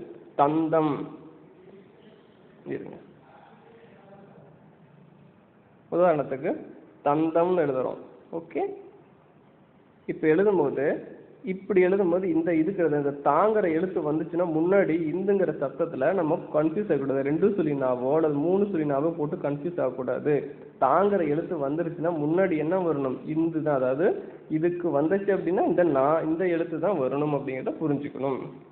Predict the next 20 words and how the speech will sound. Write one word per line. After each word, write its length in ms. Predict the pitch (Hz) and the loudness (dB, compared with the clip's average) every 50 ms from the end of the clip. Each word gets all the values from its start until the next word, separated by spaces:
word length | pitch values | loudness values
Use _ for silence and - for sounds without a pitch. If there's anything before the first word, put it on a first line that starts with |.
| - - - - - | -20 -14 -8 -4 -4
ஓகேவா? 360 | 170 - 190 170 151 156 170 190 180 - - - - - - - - - - - - _ _ - - 165 | -2 0 0 0 2 2 2 2 0 -4 -10 -16 -18 -20 -20 -20 -20 -20 -20 -20 -20 _ _ -2 0 2
அதே 140 | 165 190 196 185 160 | 4 6 4 4 4
போல 160 | 147 139 135 - 156 | 2 0 0 0 0
தான் 120 | 190 370 - - - - - - - - - - - - 156 | 0 0 -2 -6 -12 -16 -18 -20 -20 -14 -10 -6 2 6 6
ரன்னகரம். 640 | 165 165 170 185 185 175 170 151 147 151 147 139 123 120 - - - - - - - - 151 | 6 8 6 6 4 4 2 2 0 0 -2 -4 -6 -10 -12 -16 -20 -20 -20 -16 -4 0 2
ரன்னகரம் 600 | 170 180 190 202 202 202 196 180 180 190 185 175 156 | 4 4 6 6 6 6 6 6 4 4 4 4 2
அப்படிங்கிறது 460 | 147 156 156 151 147 135 143 156 196 175 | 2 0 0 2 2 0 0 2 0 0
அப்படித்தான். 320 | 147 - - - 143 139 | 0 -2 -2 -2 -2 -2
இப்ப 140 | 143 143 143 | -2 0 2
உதாரணத்துக்கு 380 | 156 170 165 156 151 139 135 | 4 4 4 4 2 0 0
பாருங்க, 220 | 139 147 147 139 135 135 | 0 0 0 0 2 4
மன்றம்னு 580 | 139 143 156 160 156 160 165 170 180 175 160 143 | 4 4 4 4 4 4 4 4 4 2 0 -2
இருக்கா? 240 | 139 131 - 165 160 - - - - - - - - - - _ _ _ _ _ _ - - | -2 -2 -2 -2 -2 -2 -4 -12 -18 -20 -20 -20 -20 -20 -20 _ _ _ _ _ _ -14 -10
ஓகே, 180 | - - 220 311 - - - - - - - - - 147 | -6 -6 -6 -6 -6 -10 -18 -20 -20 -20 -20 -14 -10 -6
இப்ப 100 | 143 151 156 | -2 0 2
இந்த 100 | 156 151 | 4 4
இடத்துல 200 | 147 156 170 160 143 139 | 4 4 2 2 2 0
பாருங்க, 220 | 135 147 160 180 180 151 | 0 0 0 0 2 2
மன்றம்னு 500 | 143 147 151 147 151 160 170 165 147 139 | 2 2 2 2 2 2 4 2 2 0
இருக்கு. 240 | 120 - - - 190 | -2 -4 -2 -2 -2